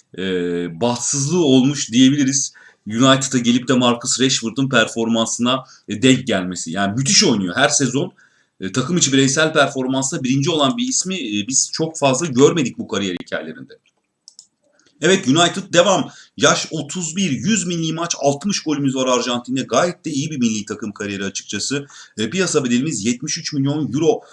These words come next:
Otuz dokuz maç, otuz sekiz ilk on bir olmak üzere on altı gol, beş asist, dört kez maçın adımı ve yine başarılı, alışageldik bir sezon sonu ortalama puanı yedi nokta kırk dört.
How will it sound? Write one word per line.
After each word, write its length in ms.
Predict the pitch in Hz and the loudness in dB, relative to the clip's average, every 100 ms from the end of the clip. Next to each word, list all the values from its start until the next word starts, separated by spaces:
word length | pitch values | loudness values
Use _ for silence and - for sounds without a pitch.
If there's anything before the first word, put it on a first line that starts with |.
| _ - | _ -4
Otuz 300 | 165 226 185 | -2 -2 -2
dokuz 280 | 208 214 | -2 -2
maç, 320 | 185 175 135 - | 0 -2 -2 -4
otuz 220 | 156 - | -4 -4
sekiz 260 | - 143 143 | -4 -4 -6
ilk 180 | 160 147 | -6 -4
on 140 | 151 | -2
bir 60 | 143 | 0
olmak 280 | 143 131 | 0 -2
üzere 160 | 127 127 | -2 -4
on 260 | 120 131 170 | 0 -2 0
altı 280 | 175 170 | -2 -4
gol, 240 | 107 92 95 - | -6 -4 -4 -4
beş 200 | 165 214 | -4 -2
asist, 380 | 196 - 165 - | -2 -2 -4 -2
dört 220 | 196 196 | -2 -2
kez 200 | 165 135 | -4 -2
maçın 320 | 139 135 135 | -2 -2 -2
adımı 200 | 127 131 | -2 0
ve 60 | 131 | 0
yine 360 | 180 147 131 - - _ | 0 0 -2 -6 -20 _
başarılı, 500 | 98 165 - 131 127 | 0 2 4 2 0
alışageldik 760 | - 240 - 156 165 170 190 - | 0 2 2 0 -2 -2 -6 -4
bir 40 | |
sezon 260 | 127 113 104 | -2 -2 -8
sonu 280 | - 104 | -8 -6
ortalama 360 | 98 98 98 98 | -6 -4 -4 -4
puanı 360 | - 98 117 120 - _ | -4 -2 -2 -4 -16 _
yedi 260 | 98 123 151 | -2 0 2
nokta 400 | 113 - 123 120 | 0 0 -4 -2
kırk 280 | 120 120 | -6 -2
dört. 260 | 143 123 117 | 0 0 -2